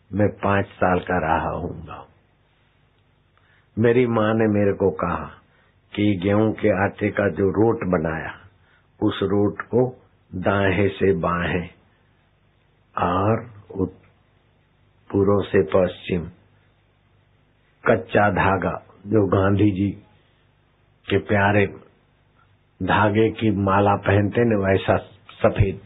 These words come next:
पक-, कच्चा धागा। माँ ने उसको लपेटा और मेरे को कहा, "देख, ये होली में डालती हूँ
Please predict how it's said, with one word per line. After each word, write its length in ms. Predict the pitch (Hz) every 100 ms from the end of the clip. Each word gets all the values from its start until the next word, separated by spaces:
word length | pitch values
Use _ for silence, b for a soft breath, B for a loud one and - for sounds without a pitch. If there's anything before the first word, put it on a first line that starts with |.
| 92
पक-, 320 | 90 - -
कच्चा 280 | 92 - 90
धागा। 480 | 82 76 76 - - b b b b
माँ 260 | 95 92 98
ने 180 | 101 95
उसको 320 | - - 98
लपेटा 600 | 92 87 90 - - - - - _ b b b b b 92
और 120 | 90
मेरे 300 | 101 104 107
को 180 | 110 107
कहा, 280 | 98 101 101
"देख, 320 | 104 101 107
ये 60 |
होली 440 | 101 92 90 95 98
में 180 | 95 92
डालती 440 | 87 85 -
हूँ 100 | 90